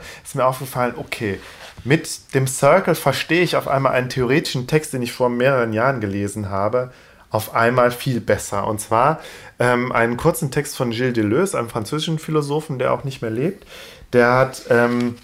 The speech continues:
ich glaub, neunzehnhundertfünfundneunzig, äh, ähm, ja,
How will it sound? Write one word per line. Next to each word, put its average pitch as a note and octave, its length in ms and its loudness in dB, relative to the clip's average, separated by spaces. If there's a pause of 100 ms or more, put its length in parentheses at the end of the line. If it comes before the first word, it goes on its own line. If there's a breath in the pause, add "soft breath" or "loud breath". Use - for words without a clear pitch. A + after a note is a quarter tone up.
(280)
ich - 60 -20
glaub, A2 180 -8
neunzehnhundertfünfundneunzig, F#3 1300 0 (680)
äh, D3 1080 -10
ähm, D3+ 460 -2 (380)
ja, B2 60 -18